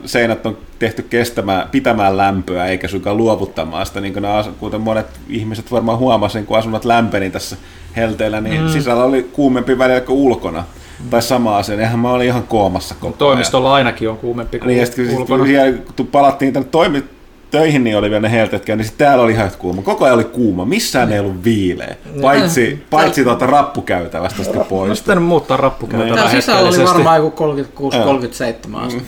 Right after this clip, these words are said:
Speaker 1: Mm.
Speaker 2: Joo, aika pitkälti mulla toi
Speaker 1: Siis
Speaker 2: mittari tossa
Speaker 1: Siis,
Speaker 2: pöydällä, niin.
Speaker 1: siis ihan mahdotonta ollut saanut aikaa, niin mäkin yllättävän paljon katsoin leffoja ja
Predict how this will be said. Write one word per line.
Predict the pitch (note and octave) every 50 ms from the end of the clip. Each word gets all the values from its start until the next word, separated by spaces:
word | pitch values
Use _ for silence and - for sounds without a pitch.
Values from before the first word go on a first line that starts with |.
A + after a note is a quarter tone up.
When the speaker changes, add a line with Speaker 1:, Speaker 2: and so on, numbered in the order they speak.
| - -
Speaker 1:
Mm. | G3+
Speaker 2:
Joo, | G3 F3+ F#3 F3 F3+ - - E3+
aika | C3 B2 F#3 F3+
pitkälti | D#3+ D3 C#3+ - C#3 C3 C3+
mulla | B2+ B2+ B2 B2 A#2+
toi | E3+ B2+
Speaker 1:
Siis | B2+
Speaker 2:
mittari | C3 B2 - B2+ A#2 A2+
tossa | A2 A2 - -
Speaker 1:
Siis, | B2+ A#2+ A#2
Speaker 2:
pöydällä, | A2+ A2+ A2 A#2 A#2+ B2+ B2+
niin. | B2 A#2+ A#2+ B2 A#2 D#3+ D#3 C#3 - C3+
Speaker 1:
siis | B2+ B2+ C3 -
ihan | F3+ F#3+ F#3+ F3+ D3 C#3+
mahdotonta | C#3 C#3+ C#3+ C3+ A#2+ A#2 A2 G2+ A2
ollut | G#2 G#2 -
saanut | - G#2+ G#2 G2+ G#2 G2+ - -
aikaa, | A2+ G#2+ G2+ F#2 G2 G2
niin | G#2+ A2+
mäkin | C3 C3 - B2 - - E2+
yllättävän | B2 A#2 A2+ - - G2+ F#2+
paljon | F2+ - G2+ F#2+ F#2+ F#2
katsoin | G2 F#2 - F#2 F#2 F#2 - - - - -
leffoja | G2+ G2+ G2+ G2+ - - G2 F2 E2+ E2+ D#2
ja | D2+ -